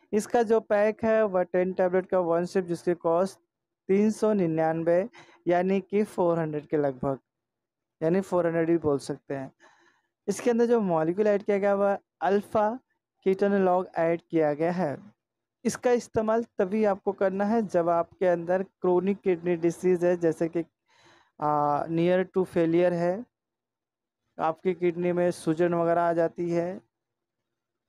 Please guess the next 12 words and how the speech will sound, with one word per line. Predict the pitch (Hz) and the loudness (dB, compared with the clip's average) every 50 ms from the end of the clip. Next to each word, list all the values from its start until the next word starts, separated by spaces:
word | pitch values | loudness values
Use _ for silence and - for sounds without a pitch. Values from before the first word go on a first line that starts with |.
| _ _ - | _ _ -4
किडनी | 170 156 156 175 175 175 170 | -4 -2 0 0 0 0 0
स्टोन | - - - 170 165 170 175 175 165 | -2 -4 -2 0 0 0 0 0 0
रहता | 165 160 160 - 165 | -2 -2 -2 -2 -2
है, | 170 175 | -2 -2
उस | 165 156 - | -2 -4 -2
समय | 170 170 170 170 | -2 0 0 0
भी | 175 | 0
डॉक्टर | 165 170 160 - 165 165 | 0 -2 -2 -2 -4 -4
से | 160 175 | -4 -4
प्रिस्क्राइब | 170 170 160 - - - 165 160 160 - - | -4 -4 -4 -4 -4 -2 -2 -2 -2 -2 -2
करते | 165 156 - - 175 | -4 -4 -2 -4 -4
हैं, | 165 170 175 190 233 | -2 -2 -4 -8 -10